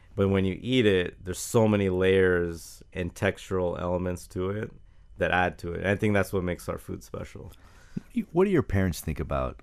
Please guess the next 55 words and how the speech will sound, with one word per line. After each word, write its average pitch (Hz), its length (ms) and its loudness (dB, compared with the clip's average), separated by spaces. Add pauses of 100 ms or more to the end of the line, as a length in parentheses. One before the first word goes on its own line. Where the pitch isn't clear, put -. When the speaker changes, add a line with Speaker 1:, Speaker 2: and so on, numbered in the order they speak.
(160)
Speaker 2:
all 76 160 -2
of 69 120 -8
this? 69 200 -6
These 117 240 2
folks 107 300 -2
who, 98 280 -2
who 107 120 2
Speaker 1:
Yeah. 107 80 4
Speaker 2:
originally 113 400 4
had, 147 220 0
you 185 100 0
know, 139 80 0
when 101 140 2
you 95 80 0
grow 92 180 0
up 85 100 -8
your, 76 160 -8
with 87 240 -8
your - 80 -6
Speaker 1:
Yeah. 87 60 -10
Speaker 2:
kids, 156 300 0
you 107 100 0
have 92 160 2
an 85 80 2
idea 107 360 2
for 120 160 -2
them 113 200 0
of 85 180 -6 (280)
what 95 160 0
they're 101 100 4
Speaker 1:
Yeah. 92 60 4
Speaker 2:
gonna 92 140 2
be, 123 180 0
and 120 140 2
they, 117 160 2 (120)
seeing 151 400 0
you 123 320 2 (380)
Speaker 1:
Yeah. 101 200 -2 (240)
Speaker 2:
turn 135 220 2
this 123 200 2
into 110 180 2
your, 101 140 2
into 104 300 -4
your 101 180 0
Speaker 1:
No, 117 140 6
I 101 120 8
Speaker 2:
career. 95 40 2
Speaker 1:
mean, 90 260 -2
it, 98 240 -4 (180)
it's 113 160 2
so 123 140 10
funny. 110 240 8
My 98 180 6
mom 107 640 4
is 90 840 -2